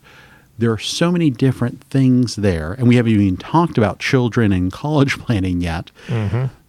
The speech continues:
Speaker 1: that in my opinion, the younger you can begin engaging in the financial planning process,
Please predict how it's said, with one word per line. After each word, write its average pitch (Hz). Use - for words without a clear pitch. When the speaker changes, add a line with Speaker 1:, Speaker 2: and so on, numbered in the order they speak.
Speaker 1:
that 139
in 151
my 160
opinion, 170
the 120
younger 151
you 165
can 143
begin 135
engaging 110
in 123
the 120
financial 101
planning 95
process, 95